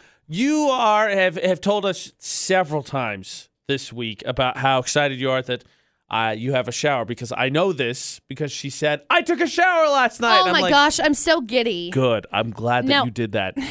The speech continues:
Speaker 1: Do it often."
Speaker 2: <laughs> Let me rephrase. I took a bath last night.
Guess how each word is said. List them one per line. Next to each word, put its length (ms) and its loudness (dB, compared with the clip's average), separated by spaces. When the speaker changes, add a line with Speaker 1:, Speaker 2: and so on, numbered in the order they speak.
Speaker 1:
Do 180 2
it 140 0
often." 480 -2
Speaker 2:
<laughs> 40 0
Let 140 4
me 100 0
rephrase. 600 -2
I 80 2
took 180 -4
a 60 -4
bath 400 0
last 320 -6
night. 300 -8